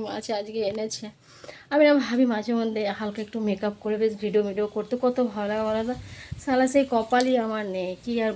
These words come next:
বলি। সেই মাঝে মধ্যে ভাবি যে বেশ ঠান্ডা ঠান্ডা ওয়েদারটা দেখলে না মনে হয় যে একটু মেকআপ করি, মেকআপ করে বেশ দু একটা ভিডিও করি। ও বাবা, সেই কপালই আমার নেই। গরম তো গরম, আর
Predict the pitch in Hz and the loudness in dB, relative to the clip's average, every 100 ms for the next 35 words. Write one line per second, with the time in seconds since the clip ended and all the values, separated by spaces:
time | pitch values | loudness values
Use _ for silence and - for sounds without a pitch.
0 | 185 190 247 220 170 - - - - - | 0 2 4 2 0 -8 -20 -20 -20 -20
1 | - - - _ _ _ _ - - - | -20 -20 -20 _ _ _ _ -10 -10 -10
2 | - - - - - - - 233 233 - | -12 -6 -4 -4 -6 -10 -4 -2 -2 -6
3 | - - - - 254 240 262 269 233 233 | -20 -20 -20 -10 -2 4 6 6 4 -2
4 | 240 240 247 233 233 233 240 - 220 220 | 0 0 2 2 0 0 -2 -2 -2 0
5 | 226 240 233 214 226 247 226 220 233 240 | 0 2 4 2 0 0 0 2 2 0
6 | 220 214 220 226 220 214 214 202 196 190 | 0 -2 -2 0 -2 -2 -2 -2 -2 -4
7 | 202 202 202 214 214 226 220 214 - - | -4 -2 -2 -4 -4 -2 0 0 -2 -6
8 | - - - - 233 - 220 208 190 202 | -14 -14 -12 -4 -4 0 -2 0 0 0
9 | 190 175 175 - 262 233 214 185 190 190 | 2 0 -2 -8 -2 0 0 -2 0 0
10 | 233 226 202 202 214 214 208 214 202 180 | 0 2 0 2 0 0 0 -2 -2 -2
11 | 185 214 180 208 233 269 269 196 185 185 | -4 -6 2 4 6 6 4 4 2 2
12 | 226 | 2